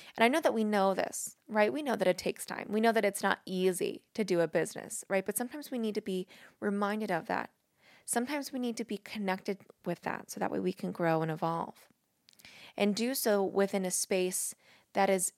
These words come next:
beneficial to us, that serves us. Because if we keep looking, again, this is, this is comparison culture. When we keep looking at other people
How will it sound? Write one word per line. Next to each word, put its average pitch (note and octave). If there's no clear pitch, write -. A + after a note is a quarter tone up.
beneficial G3+
to -
us, -
that G3+
serves G#3
us. -
Because A#3
if G#3+
we C4
keep -
looking, A3
again, G3+
this G3+
is, F#3+
this F#3+
is F3
comparison C4+
culture. F#3+
When A3
we C4
keep C#4
looking C4
at -
other G#3
people G3+